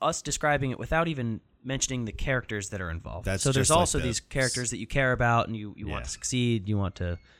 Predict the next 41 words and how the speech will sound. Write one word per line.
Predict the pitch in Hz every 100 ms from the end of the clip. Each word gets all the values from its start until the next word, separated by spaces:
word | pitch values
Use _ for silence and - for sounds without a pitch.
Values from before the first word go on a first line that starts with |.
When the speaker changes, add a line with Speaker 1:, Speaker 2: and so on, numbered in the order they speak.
| _
Speaker 1:
the | 98
characters | - 107 - 90
you |
hate, | 104 143 127 -
Speaker 2:
Yeah. | 87 101
Speaker 1:
blah, | 107
blah, | 98
blah. | 92 110 95 92 - _ _ _ _ -
But | 113
just | 147 -
as | 127
a | 107
pure | - 147 147
idea, | 110 101 90 107 131 160 -
it's | 110 -
so | - 127 131
new | 113 117 131 147
and, | 110 98 -
and | 107 101 - _ _ _ _ -
inherently | 107 - 120 127 - 123
hard | - 104 101 110 131
to, | 123 85
Speaker 2:
Yeah. | 85 76
Speaker 1:
to | 67 - 85 -
Speaker 2:
<laughs> | 113 - -
Speaker 1:
taste. | 113 127 - - - _ _ _ _ _
It's | 120 -
just | 123 -
gonna | 117 110
be | 98
gr-, | 85 107 107 90
it's | -
just | 180 165
gonna | 170
be | 113
real | 107 127 107
gritty, | 110 98 92
and | 90
I'm |
not, | 98
Speaker 2:
Yeah, | 87